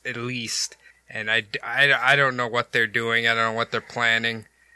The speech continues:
They could have just let us keep working part-time and been happy and everything, but they decided against it, and it's just like,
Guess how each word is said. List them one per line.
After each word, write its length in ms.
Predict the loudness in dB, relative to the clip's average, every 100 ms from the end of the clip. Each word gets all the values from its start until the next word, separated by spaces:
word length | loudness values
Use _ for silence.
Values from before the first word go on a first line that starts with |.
| -10
They 80 | -6
could 200 | -2 -2
have 100 | -2
just 240 | -4 -2
let 180 | 0 0
us 140 | 0
keep 240 | -6 -6 -2
working 300 | -2 -2 -6
part-time 800 | 0 0 0 2 4 4 2 -2
and 160 | -2
been 220 | 0 -2
happy 800 | 0 2 2 0 -4 -2 0 -2 -4
and 520 | -8 -4 -6 -8 -16 -6
everything, 460 | -4 -2 -2 -2 -2
but 220 | -6 -4
they 100 | -4
decided 400 | -2 2 4 4
against 420 | 2 2 0 0
it, 200 | 0 0
and 120 | -4
it's 120 | -10
just 280 | -8 -10 -8
like, 360 | -6 -8 -10